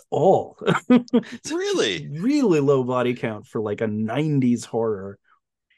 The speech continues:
Speaker 2: Yeah, wow. They're, they were killing people left, right, and center in those.
Speaker 1: Yeah, it's kinda, I mean, it's not a good movie, but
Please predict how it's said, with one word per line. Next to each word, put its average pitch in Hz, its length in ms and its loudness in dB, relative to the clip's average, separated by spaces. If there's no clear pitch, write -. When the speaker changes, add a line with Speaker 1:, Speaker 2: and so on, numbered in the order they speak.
Speaker 2:
Yeah, 220 560 -4
wow. 170 440 -2
They're, 196 300 -6
they 262 100 -4
were 359 120 -6
killing 147 280 -6
people 147 300 -6
left, 156 260 -8
right, 170 160 -4
and 175 80 -6
center 208 440 -6
in 98 120 -16
those. 90 420 -6
Speaker 1:
Yeah, 117 460 -2
it's 185 160 -8
kinda, 123 340 -2
I 226 60 4
mean, 233 180 6
it's 226 220 -2
not 262 180 2
a 226 60 2
good 180 180 2
movie, 131 400 4
but 131 380 -2